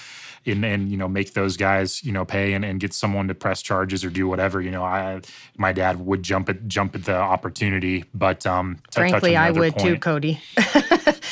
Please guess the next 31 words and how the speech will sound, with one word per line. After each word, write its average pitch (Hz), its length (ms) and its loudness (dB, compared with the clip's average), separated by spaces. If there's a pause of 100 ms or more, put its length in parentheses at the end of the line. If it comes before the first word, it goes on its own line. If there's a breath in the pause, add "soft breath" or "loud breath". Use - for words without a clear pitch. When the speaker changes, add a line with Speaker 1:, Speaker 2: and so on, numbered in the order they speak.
(140 loud breath)
Speaker 2:
I 277 160 8
wa-, 240 440 6
I 254 220 8
would 262 160 6
like 247 220 6
to 247 100 4
go 208 140 6
back, 185 340 6
and 175 160 2 (400 loud breath)
honestly, 185 640 4
I, 170 340 0 (100)
I'm 175 220 2
sure 180 380 4
that 170 300 -2
they're 175 260 2
torn 170 300 0
apart 175 460 0 (420)
by 156 220 4
that. 156 360 0 (560 soft breath)
But 220 100 0
I 226 100 4
hear 247 320 2
you, 226 580 2
you 220 340 0
do 233 220 2
talk 202 340 2 (360)
very 196 460 2
openly. 165 580 0
You 170 160 -2
speak 180 320 -2
about 170 520 2